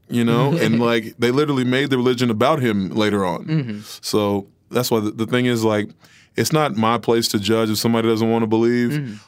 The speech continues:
Speaker 1: but it is my job to let them know that, like, if you wanna go deep in Christianity, we can go as deep as the people that don't believe in anything,
Speaker 2: Mm-hmm.
Speaker 1: and we can go as deep as the Muslims, too.
Speaker 2: Right, right.
Speaker 1: Like, we can, we got our own history to go with.
Speaker 2: Mm-hmm.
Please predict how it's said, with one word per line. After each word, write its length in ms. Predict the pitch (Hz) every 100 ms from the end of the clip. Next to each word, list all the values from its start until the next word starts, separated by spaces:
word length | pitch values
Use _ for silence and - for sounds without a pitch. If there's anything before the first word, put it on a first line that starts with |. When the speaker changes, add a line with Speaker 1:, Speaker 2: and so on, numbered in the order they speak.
| _ 113
Speaker 1:
but 120 | 110
it 60 | 107
is 220 | 117 110
my 220 | 113 107
job 320 | 104 110 107
to 60 | 104
let 200 | 110 -
them 160 | 104
know 360 | 104 107 104 101
that, 260 | 98 101 110
like, 380 | 104 95 - -
if 160 | 117 -
you 120 | 120
wanna 240 | 123 123
go 160 | 117 113
deep 320 | 104 120 120
in 80 | 113
Christianity, 800 | 120 113 120 123 123 120 120 117 - - _ -
we 160 | 107
can 100 | 120
go 220 | 113 113 110
as 120 | 101
deep 240 | 113 113
as 180 | 110 98
the 120 | 107
people 300 | 101 110 104
that 80 | 104
don't 240 | 104 110
believe 240 | 107 104 98
in 80 | 110
anything, 560 | 123 120 123 127 127
Speaker 2:
Mm-hmm. 180 | 120 135
Speaker 1:
and 220 | 117 127
we 80 | 123
can 100 | 117
go 180 | 117 110
as 120 | 104
deep 200 | 113 107
as 140 | 104
the 80 | 101
Muslims, 420 | 104 101 92 90
too. 300 | - 95 90 107
Speaker 2:
Right, 320 | 147 139 113
right. 140 | 143
Speaker 1:
Like, 240 | 104 98 82
we 180 | 104 110
can, 300 | 123 117 82
we 200 | 107 107 113
got 140 | 117
our 120 | 117
own 160 | 113 107
history 400 | 110 - 101 95
to 60 | 98
go 180 | 98 92
with. 180 | 92
Speaker 2:
Mm-hmm. 340 | 180 202 110